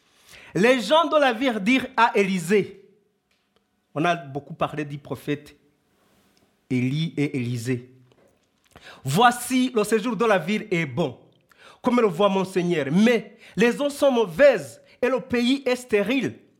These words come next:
Il dit, « Apportez-moi un plat neuf et mettez-y du sel. » Et dit aussi, euh, non, et ils le lui apportèrent.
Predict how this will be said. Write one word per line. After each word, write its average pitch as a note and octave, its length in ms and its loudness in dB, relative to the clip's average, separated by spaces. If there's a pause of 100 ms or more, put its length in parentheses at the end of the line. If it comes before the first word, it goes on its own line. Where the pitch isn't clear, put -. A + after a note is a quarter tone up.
(300)
Il D3 200 -4
dit, « E3+ 300 -4 (300)
Apportez-moi E3 800 -6
un C3+ 120 -10
plat C#3+ 260 -10
neuf C#3 460 -8 (260)
et C#3+ 80 0
mettez-y C3 1000 -6 (320)
du A2+ 120 -8
sel. » A#2 560 -8 (920)
Et D3 100 0
dit D3 180 -2
aussi, E3 520 -6 (520)
euh, C3+ 600 -2 (640)
non, D3 220 -4 (1000)
et A3 240 2
ils A3 180 -2
le F3+ 140 0
lui G#3 300 0
apportèrent. D3 580 -8